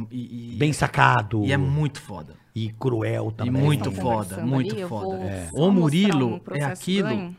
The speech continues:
Speaker 1: o Murilo é aquilo que a gente chama de funny bones, né? Que ele é de verdade, ele é, ele é engraçado.
Speaker 2: É.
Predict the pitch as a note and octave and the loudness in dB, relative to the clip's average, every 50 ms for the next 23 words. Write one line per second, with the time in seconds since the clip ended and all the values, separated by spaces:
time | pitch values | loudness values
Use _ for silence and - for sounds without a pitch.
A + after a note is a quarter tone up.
0 | _ - D3+ D#3 F3 E3 D#3 F3+ G3 G3 F#3 E3 D#3+ - F3+ F3 E3+ - E3 C#3+ | _ -6 -2 0 2 2 2 2 2 2 2 0 0 -2 -2 -2 -2 -2 -4 -4
1 | C3+ D3 D3 C3+ - - - - D3 D#3+ D#3 C3+ A#2+ A#2 A#2 A2+ B2+ B2+ B2+ B2 | -4 -4 -6 -8 -8 -10 -6 -4 -4 -2 -2 -4 -4 -6 -6 -6 -6 -4 -4 -4
2 | A#2+ - - - - - E3+ F#3 G3 F#3 C#3+ A#2+ C#3 D3 D3+ C#3+ B2+ A2+ A2 G#2+ | -6 -8 -10 -16 -8 -4 -4 -2 -2 -2 -2 -2 -2 -2 -2 -2 -2 -4 -4 -4
3 | A#2+ B2 C3 C#3 - _ _ _ - C3+ C3 C#3 D3 D3+ D#3+ E3 D#3 C#3+ C3 B2+ | -4 -6 -6 -8 -12 _ _ _ -10 -8 -6 -2 0 0 0 2 0 0 -2 -2
4 | A#2+ G2 - C3 C#3+ D#3 E3+ D#3+ D#3 B2 A2 G#2+ - B2 C#3+ D3+ D#3+ D3 C#3 C3 | -4 -4 -4 -6 -6 -2 0 0 0 0 -2 -4 -6 -6 -4 -2 -2 -2 -2 -2
5 | B2+ A2+ G#2+ G#2+ - - - - - - - _ _ - _ F#2+ F#2 | -4 -6 -8 -12 -14 -16 -18 -18 -20 -20 -20 _ _ -16 _ -12 -10